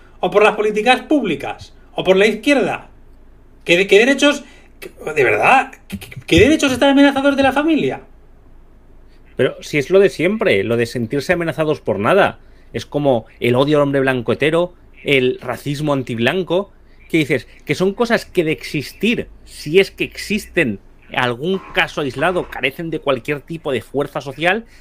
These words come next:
Speaker 2: esta gente de, "van a por la familia". No, lo que pasa es que han existido y que existen y han aparecido nuevos modelos de familia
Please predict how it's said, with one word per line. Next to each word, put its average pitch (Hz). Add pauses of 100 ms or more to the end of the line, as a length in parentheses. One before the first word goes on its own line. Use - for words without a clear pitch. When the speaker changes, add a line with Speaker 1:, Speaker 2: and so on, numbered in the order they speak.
(100)
Speaker 2:
esta -
gente 180
de, 160
"van 143
a 226
por 185
la 165
familia". 104 (160)
No, 104 (240)
lo 120
que 113
pasa 214
es -
que -
han 214
existido 190
y 185
que 131
existen 190
y 170
han 180
aparecido 175
nuevos 196
modelos 185
de 190
familia 165